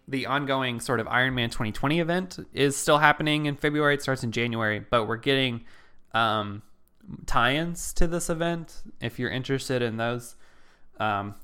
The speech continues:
I point them out only because Marvel didn't ever formally announce them, and we didn't, no one ever talked about, like, "There's the creative teams on these tie-ins," even though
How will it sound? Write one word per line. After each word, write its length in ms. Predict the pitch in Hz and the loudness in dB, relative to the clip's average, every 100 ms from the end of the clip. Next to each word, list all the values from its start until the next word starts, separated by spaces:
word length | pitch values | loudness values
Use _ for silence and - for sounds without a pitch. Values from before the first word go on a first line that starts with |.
| - | -6
I 100 | 123 | -2
point 240 | - 170 | 0 0
them 140 | 151 139 | 2 0
out 160 | 123 | 0
only 220 | 120 127 | 0 -2
because 380 | 120 120 - 107 | -2 -4 -4 -4
Marvel 300 | 113 117 117 | 0 0 0
didn't 180 | 113 110 | -2 -2
ever 160 | 107 104 | -2 -4
formally 400 | - 110 107 104 | -4 -4 -4 -4
announce 580 | 98 107 147 - - - - - - | -4 -6 -6 -10 -12 -14 -20 -18 -14
them, 560 | 139 151 160 160 165 - | -2 2 2 0 -6 -6
and 160 | 120 110 | -4 -2
we 80 | |
didn't, 360 | 110 120 117 107 - | -2 -2 -2 -8 -12
no 220 | 135 127 | -6 -2
one 160 | 123 120 | 0 0
ever 200 | 113 113 | 0 -2
talked 260 | - 123 - | 0 -2 -2
about, 200 | 113 110 | -2 0
like, 200 | 113 123 | -2 -2
"There's 180 | 131 139 | -4 -2
the 120 | 139 | -4
creative 340 | 143 190 156 | -2 -2 -2
teams 240 | - 107 104 | -6 -8 -6
on 80 | |
these 160 | 104 107 | -6 -2
tie-ins," 500 | 139 143 110 101 - | 0 2 0 -4 -10
even 220 | 117 110 | -8 -6
though 220 | 110 110 | -2 -2